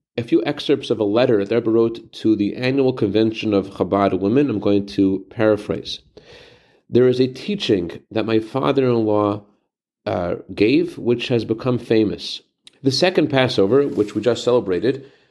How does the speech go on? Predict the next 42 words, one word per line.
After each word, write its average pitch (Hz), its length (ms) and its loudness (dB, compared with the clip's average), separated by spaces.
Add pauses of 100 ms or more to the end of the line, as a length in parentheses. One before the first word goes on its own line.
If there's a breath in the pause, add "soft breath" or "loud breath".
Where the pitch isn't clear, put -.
(120 loud breath)
when 101 260 -2
God 123 260 2
gives 123 160 0
a 107 60 2
chance 117 340 -2
to - 80 -8
all 107 160 -2
those 110 300 2
who 104 220 -2
missed 131 360 -2
the 143 80 2
first 143 380 0
Passover 104 540 -2
to 101 120 -6
celebrate 98 640 0
again, 98 420 -4 (500 loud breath)
that 185 380 0
day 170 160 4
teaches 165 420 -2
us 110 220 0
that 107 80 2
it's 101 180 -2
never 117 540 2
too 110 300 -2
late." 101 340 0
And 110 100 -6
that 214 240 -4
teaching, 202 600 -6 (200)
"It's - 160 -12
never 139 300 4
too 139 160 -6
late," 127 240 4
is 101 140 -2
fundamental 127 920 -2 (480 soft breath)
to 127 220 2
the 123 300 0
efforts 165 580 0
that 123 240 -2
all 180 220 4
of - 80 -4
the 151 140 -6
Chabad 135 540 0